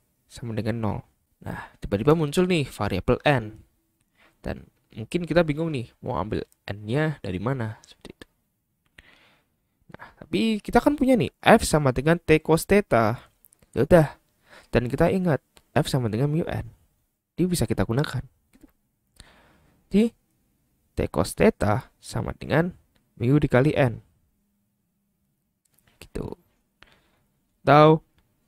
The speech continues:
N sama dengan T cos theta per mu. Nah, nanti kita tinggal masukkan ke sini. Yaitu T cos theta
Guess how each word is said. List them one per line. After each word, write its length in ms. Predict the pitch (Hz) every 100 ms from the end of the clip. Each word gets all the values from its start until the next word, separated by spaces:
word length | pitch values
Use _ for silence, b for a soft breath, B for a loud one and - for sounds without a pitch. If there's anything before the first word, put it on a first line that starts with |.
| _ -
N 240 | 156 160
sama 240 | - 98 -
dengan 640 | 117 190 117 95 131 147 _ _ _ _ _ _ _ _ _ _ _ _ _ _ _ _ _ _ _ -
T 320 | 113 175 - _ _ _
cos 320 | - 104 -
theta 560 | - - - - - - _ _
per 160 | 98 135 -
mu. 240 | 131 117 - - _ _ _ _ _ _ _ _ _ _ _ _ _ _ _ _ _ _ -
Nah, 120 | - -
nanti 240 | - 117 151
kita 160 | 170
tinggal 160 | 170 110
masukkan 320 | 104 107 -
ke 80 | 117
sini. 320 | 147 131 113 - _ _ _ _ _ _ _ _ _ _ -
Yaitu 560 | - - 151 175 185 - _ _ _ _ _ _ _ _ _ _ _ _ _ _
T 320 | - 135 190 _ _ _ _ _ -
cos 240 | 110 113
theta 640 | - 78 - - 131 -